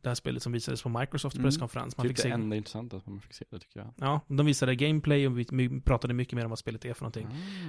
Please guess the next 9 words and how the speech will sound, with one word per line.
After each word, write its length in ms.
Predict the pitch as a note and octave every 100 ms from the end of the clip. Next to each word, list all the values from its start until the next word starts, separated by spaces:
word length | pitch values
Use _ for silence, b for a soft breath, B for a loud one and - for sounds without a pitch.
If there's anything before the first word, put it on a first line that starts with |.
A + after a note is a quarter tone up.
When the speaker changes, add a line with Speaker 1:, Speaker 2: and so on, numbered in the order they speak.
| B2 G2+
Speaker 3:
Ah. 20 |
Speaker 1:
Eh, 160 | A#2 A2
Media 400 | C3 D#3+ C#3 C#3
Molecule 580 | C3 F3 F3+ D#3 C3+ B2+
visade 300 | B2 B2 B2
upp 100 | B2
sitt 220 | A#2+ -
Tearaway, 440 | - E3+ A#2+ - - - _ _ _ _ -
som 260 | - - C3